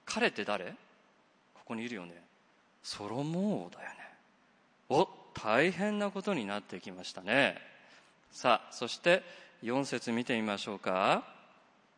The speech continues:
ソロモンが年を取った時、その妻たちが彼の心を他の神々の方へ向けたので、彼の心は父ダビデの心と違って、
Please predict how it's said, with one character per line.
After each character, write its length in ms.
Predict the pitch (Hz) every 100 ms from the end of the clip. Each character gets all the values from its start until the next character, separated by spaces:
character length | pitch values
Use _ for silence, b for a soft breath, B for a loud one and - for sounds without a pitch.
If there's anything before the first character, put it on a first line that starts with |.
| _ B B B
ソ 180 | - 220
ロ 80 |
モ 140 | 233 202
ン 60 |
が 100 | 156
年 340 | 139 147 139 254
を 120 | 220
取 160 | 180 170
っ 40 |
た 140 | 156
時、 260 | 135 127 135
そ 160 | - 175
の 120 | 220
妻 300 | - 135 156
た 140 | 160
ち 180 | 143 123
が 260 | 131 147 - B B
彼 300 | - 180 190
の 160 | 156 139
心 500 | 147 131 170 170 160
を 40 |
他 320 | 147 147 202
の 120 | 202 214
神 380 | - 202 220
々 240 | 247 240 226
の 120 | 208
方 240 | 202 208
へ 80 | 202
向 140 | 196 190
け 140 | 226
た 160 | 240 233
の 160 | 226
で、 340 | 208 233 220 143 B B B B B
彼 240 | - 117 117
の 140 | 110
心 380 | 104 113 123 123
は 100 | 120
父 320 | - - 131
ダ 180 | 113 180
ビ 120 | 220
デ 120 | 202
の 140 | 185 180
心 380 | 175 175 185 185
と 100 | 180
違 340 | - 175 180
っ 40 |
て、 380 | 175 - 196 208